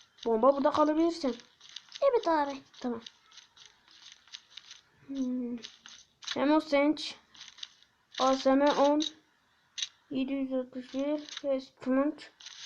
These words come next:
Arline yedi yüz otuz. Hep aynı şeyler çıkıyor. Bu arada ben silahları direkt alıyorum.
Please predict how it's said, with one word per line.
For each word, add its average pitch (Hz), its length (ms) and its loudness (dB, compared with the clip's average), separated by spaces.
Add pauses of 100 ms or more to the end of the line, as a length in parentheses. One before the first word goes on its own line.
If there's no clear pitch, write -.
Arline 262 880 2
yedi 262 140 -4
yüz 254 220 -6
otuz. 233 220 -10 (560)
Hep 294 200 4
aynı 349 300 8
şeyler 262 380 2
çıkıyor. 226 260 -8 (720)
Bu 277 100 8
arada 320 240 10
ben 339 120 8
silahları 285 600 4
direkt 285 260 6
alıyorum. 240 360 0